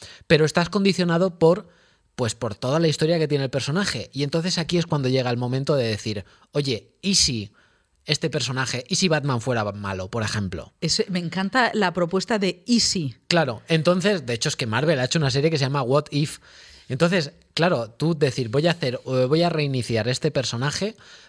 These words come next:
Speaker 1: pero a la, a la vez quiero que forme parte del canon narrativo y del mismo universo en el que estoy". Y aquí es donde surge la mejor solución posible, que es crear el multiverso. Porque eso te permite jugar a unos niveles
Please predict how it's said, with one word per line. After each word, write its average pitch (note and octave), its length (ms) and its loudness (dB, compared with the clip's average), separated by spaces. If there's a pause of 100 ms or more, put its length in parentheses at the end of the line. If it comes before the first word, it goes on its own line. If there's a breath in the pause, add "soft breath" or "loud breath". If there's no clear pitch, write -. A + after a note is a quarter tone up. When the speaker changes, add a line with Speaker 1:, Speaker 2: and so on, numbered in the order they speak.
Speaker 1:
pero D3 280 2
a C#3+ 80 0
la, C#3+ 80 -2
a C#3 180 -2
la C3+ 140 2
vez G3+ 280 -2
quiero F#3+ 320 2
que D#3+ 140 0
forme F3 460 2
parte F3 680 0
del C3+ 380 0
canon D#3+ 380 0
narrativo D3+ 680 0
y C#3+ 80 -2
del B2+ 260 0
mismo D3 280 -2
universo C#3+ 340 0
en D3+ 80 -4
el B2 100 -4
que G#2+ 80 -6
estoy". G#2 400 -4 (300 loud breath)
Y D3 140 0
aquí C3 240 -2
es C3 80 0
donde D3 260 0
surge F3+ 460 -2 (100)
la A#2+ 160 0
mejor A#2+ 260 -4
solución D3 320 2
posible, E3 400 2
que C3+ 180 0
es E3+ 120 0
crear A#2+ 380 0
el C#3+ 80 0
multiverso. A#2 720 -2 (340 soft breath)
Porque A#2 200 -6
eso D#3 100 -2
te D3+ 140 0
permite B2+ 400 -4
jugar B2 340 0
a A2+ 80 2
unos A2 220 -2
niveles A#2 480 0